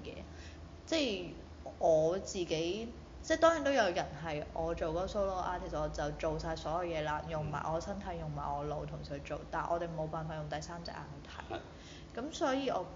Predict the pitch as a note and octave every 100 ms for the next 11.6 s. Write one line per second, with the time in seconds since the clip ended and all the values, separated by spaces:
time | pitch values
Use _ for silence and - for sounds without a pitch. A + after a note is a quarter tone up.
0 | - F3+ F3 - A#3 - - - - F3
1 | D#3 D#3 D#3 D#3 - - - - - C4
2 | F3 D#3+ D#3+ E3 E3 D3+ - D#3+ E3+ -
3 | - - - D#3+ G3 G3 D3+ G#3 A3 A3
4 | E3 C#3 C3+ D3 D3+ E3+ D#3 C#3+ D3 C#3+
5 | C#3 D3 D#3 E3+ F3+ F3+ D#3 D3+ C#3+ D#3
6 | E3 E3 - - - - - - - B3+
7 | E3 D3+ D3 C#3+ - - - - - -
8 | - - - D#3 - - - - - -
9 | - - - - - - - A#2 F#3+ F#3
10 | G#2+ F#2+ A2+ C#3 - - - F#3 C#3 -
11 | - - - - - A#2+